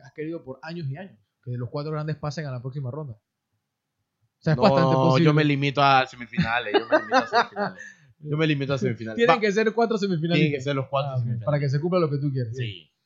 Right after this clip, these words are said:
Speaker 1: A ver, eh, por último, el partido que llama la atención del fin de semana: Plaza Amador contra el Tauro Fútbol Club en el Maracaná.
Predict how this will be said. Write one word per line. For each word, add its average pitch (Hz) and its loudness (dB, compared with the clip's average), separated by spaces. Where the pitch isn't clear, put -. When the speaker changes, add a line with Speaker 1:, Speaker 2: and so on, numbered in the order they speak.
Speaker 1:
A 151 0
ver, 165 6
eh, 143 4
por 196 6
último, 160 4
el 139 0
partido 165 4
que 180 2
llama 196 4
la 190 4
atención 175 -2
del 190 -4
fin 180 -8
de 185 -4
semana: 202 -2
Plaza 196 -4
Amador 190 -6
contra 190 -6
el 156 -10
Tauro 208 2
Fútbol 175 -6
Club 190 -10
en 175 -10
el 160 -6
Maracaná. 151 -6